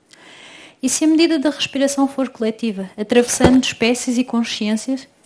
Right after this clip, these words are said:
então também o é o impacto do afogamento?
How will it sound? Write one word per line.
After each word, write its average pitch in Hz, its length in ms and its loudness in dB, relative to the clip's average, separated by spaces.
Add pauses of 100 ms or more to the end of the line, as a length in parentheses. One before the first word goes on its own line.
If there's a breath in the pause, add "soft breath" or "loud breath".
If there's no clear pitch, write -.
(140)
então 254 400 2
também 254 340 2
o 226 220 0
é 254 140 2
o 240 140 2
impacto 220 460 -2
do 220 60 -4
afogamento? 226 580 -2